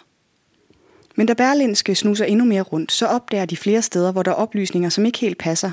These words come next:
og som siden er blevet ændret. Et af de steder er på Crunchbase. Crunchbase er sådan en hjemmeside, hvor man kan finde alt muligt om virksomheder og virksomhedsledere i hele verden. På Crunchbase stod der tidligere, at Sara Josefine Hjort har en P H D-grad,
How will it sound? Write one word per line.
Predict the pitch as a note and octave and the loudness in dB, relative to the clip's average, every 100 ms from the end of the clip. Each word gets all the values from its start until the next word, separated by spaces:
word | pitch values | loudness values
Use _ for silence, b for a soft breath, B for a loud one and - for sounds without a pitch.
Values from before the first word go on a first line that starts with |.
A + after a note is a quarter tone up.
| - | -6
og | F#3 | 0
som | G3+ | 0
siden | - G3 G#3 | 2 2 2
er | G3 | 2
blevet | F3+ D3 | 0 0
ændret. | D#3 D#3+ D#3+ - _ _ _ _ _ _ _ _ _ _ _ _ _ _ _ _ _ _ | -2 -4 -8 -8 _ _ _ _ _ _ _ _ _ _ _ _ _ _ _ _ _ _
Et | - D4 | 0 2
af | G#3+ | 2
de | G3+ | 0
steder | F#3 F#3 | 2 0
er | F#3+ | 0
på | - | -6
Crunchbase. | - E3+ E3+ - - - - - _ _ _ _ _ _ _ _ - - | -2 -2 -2 -4 -6 -6 -8 -12 _ _ _ _ _ _ _ _ -20 -4
Crunchbase | B3+ D#4+ - F#3+ F#3 - - | 2 2 4 0 2 0 -2
er | |
sådan | G3+ A3+ | 0 2
en | F#3 | 4
hjemmeside, | F3+ A#3 - F3 F3+ B B B | 2 2 2 0 0 B B B
hvor | - | 0
man | A3 | 0
kan | G3+ | 0
finde | - A#3 C#4 | 2 2 2
alt | C#4 | 0
muligt | G#3+ G#3 A3+ A3 _ - | 2 2 2 -2 _ 0
om | G3 | 2
virksomheder | F#3 G3 G3+ E3 E3+ F#3 - | 2 0 0 0 0 -2 -2
og | F3+ | 0
virksomhedsledere | G#3 - G#3+ - E3+ F3 F3 | 0 2 -2 2 2 2 2
i | E3 | -2
hele | F3 F#3 F#3+ | -2 0 0
verden. | C#3+ D3 E3+ - b b b b b b _ _ | -2 -4 -12 -14 b b b b b b _ _
På | D4 D#4 | 2 2
Crunchbase | - F#3 G3+ - D#3 D#3+ - | 2 0 0 0 0 0 -4
stod | - A#3 A3 | -2 0 0
der | |
tidligere, | F3+ - G3+ G#3+ E3 F3 | 0 0 0 2 0 -2
at | - | 0
Sara | G#3 A#3+ | 0 2
Josefine | C4+ F#3 - G3 G#3 | 0 -2 -2 0 2
Hjort | F3+ E3+ - | 2 0 -2
har | G#3+ | -2
en | F#3+ | -2
P | |
H | F3+ | -2
D-grad, | F#3 C4+ C4 F3 E3 | -2 -2 -4 -4 -4